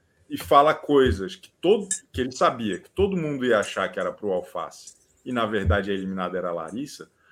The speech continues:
aquilo é um recado muito forte de, assim, ó,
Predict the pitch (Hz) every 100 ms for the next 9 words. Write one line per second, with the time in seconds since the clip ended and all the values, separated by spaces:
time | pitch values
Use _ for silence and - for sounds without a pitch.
0 | - 123 - 92 185 170 135 110 - 123
1 | 147 113 110 123 151 170 - 95 85 -
2 | _ _ _ _ _ _ _ _ 101 113
3 | 107 - 110 85